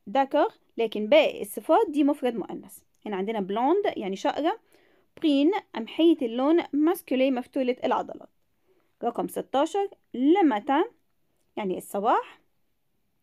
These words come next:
أون نقط أو ليسي، طبعًا هنا أون الفعل بعدها بيصرف زي إل وإل المفرد.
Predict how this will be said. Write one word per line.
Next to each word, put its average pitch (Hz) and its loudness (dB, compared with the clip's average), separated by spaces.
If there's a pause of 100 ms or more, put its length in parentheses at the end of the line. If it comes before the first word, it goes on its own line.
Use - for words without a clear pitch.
(960)
أون 285 4
نقط 330 2 (200)
أو 330 6
ليسي، 302 2 (180)
طبعًا 208 -2
هنا 220 -6
أون 320 2
الفعل 349 0
بعدها 214 -2
بيصرف 330 -2
زي 269 -2
إل 339 2
وإل 285 2
المفرد. 226 -4